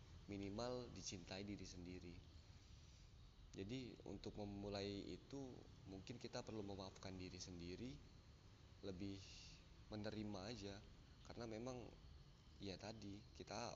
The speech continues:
manusia biasa yang tentu memiliki keterbatasan. Dan mulai hari ini, cobalah sesekali untuk peluk dirimu sendiri. Peluklah diri yang letih itu, peluklah diri yang rapuh itu, peluklah dirimu sendiri.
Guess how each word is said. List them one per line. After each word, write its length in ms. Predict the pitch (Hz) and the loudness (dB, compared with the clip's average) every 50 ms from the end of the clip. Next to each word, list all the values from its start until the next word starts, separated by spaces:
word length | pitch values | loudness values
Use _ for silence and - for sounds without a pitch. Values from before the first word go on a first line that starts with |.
| - 101 | 0 0
manusia 320 | 98 98 92 - 104 98 | 2 2 4 4 4 4
biasa 500 | 85 92 92 87 80 73 - - - 113 - - - - - - - - - - - - - - - - - | 4 2 2 2 2 0 0 -2 -2 -2 -4 -6 -8 -12 -14 -14 -14 -12 -12 -12 -12 -12 -12 -12 -12 -8 -4
yang 160 | - 90 87 | -4 -2 -2
tentu 320 | - 87 85 92 - - 107 110 | 0 0 -2 0 0 0 2 2
memiliki 320 | 101 92 92 - - - 98 | 2 2 2 0 -2 -4 -4
keterbatasan. 800 | - 92 - - 90 82 78 78 - 90 87 87 - 82 80 80 82 87 92 - - - - - - - - - - - - - - - - - - - - - | -4 -4 -4 -4 -2 -2 -2 -2 -2 -2 -2 -2 -2 -2 -2 -4 -4 -6 -8 -10 -12 -14 -14 -14 -12 -12 -12 -12 -12 -14 -14 -12 -12 -12 -12 -12 -12 -12 -6 -2
Dan 160 | - 98 98 | 2 2 4
mulai 240 | 101 104 104 101 98 | 6 6 6 6 6
hari 380 | 101 98 98 92 95 85 71 80 | 4 2 2 2 2 0 0 0
ini, 240 | 95 117 135 147 156 147 - - - - - - | 2 2 2 0 0 -4 -8 -10 -12 -10 -4 0
cobalah 420 | - 104 95 92 95 92 98 123 127 | 2 2 2 4 2 4 2 2 2
sesekali 640 | 127 113 95 87 - - - 80 80 90 110 127 | 2 2 2 2 0 -2 -2 -2 0 0 2 2
untuk 300 | 113 110 107 104 123 92 - - - - | 2 2 2 2 0 0 0 0 -2 0
peluk 220 | 117 113 120 - - 101 | 0 2 0 0 0 0
dirimu 320 | 107 92 98 98 95 95 | 0 2 2 2 0 0
sendiri. 480 | - - 90 87 90 90 85 - 87 85 - - - - - - - - - - - - - - - - - - - - - - | 0 0 -2 0 -2 -2 -2 -4 -6 -8 -8 -8 -10 -10 -10 -10 -8 -8 -8 -10 -10 -8 -10 -10 -8 -8 -8 -10 -10 -10 -4 2
Peluklah 400 | - 113 113 110 107 - 120 127 | 6 6 6 6 6 4 4 4
diri 400 | 110 101 104 101 95 101 104 101 | 4 4 4 4 4 4 4 4
yang 120 | 98 90 92 90 85 - - - | 4 2 2 0 -2 -2 -2 -2
letih 360 | 95 98 95 - - - 98 - - - - - | -2 -2 -2 -4 -6 -6 -4 -4 -4 -6 -6 -8
itu, 440 | - - - 117 117 113 113 113 110 | -6 -2 0 0 2 2 2 0 0
peluklah 420 | - 101 101 101 69 76 101 101 104 - - - - - - - - - | 0 0 2 2 2 4 2 2 0 -2 -10 -12 -14 -14 -14 -10 -4 2
diri 320 | 110 113 113 107 110 107 | 4 4 6 6 6 4
yang 80 | - 101 | 4 2
rapuh 400 | 95 95 92 95 - 98 95 90 | 0 0 -2 -2 -2 -4 -2 -2
itu, 400 | 80 104 - - 117 113 107 107 | -2 -2 -2 0 0 0 2 4
peluklah 320 | - 117 120 87 95 110 | 6 6 6 6 6 4
dirimu 360 | 107 98 104 101 101 104 104 | 4 4 4 4 4 2 2
sendiri. 440 | 101 98 98 95 92 92 92 90 90 | 0 0 -2 0 0 0 0 -2 -4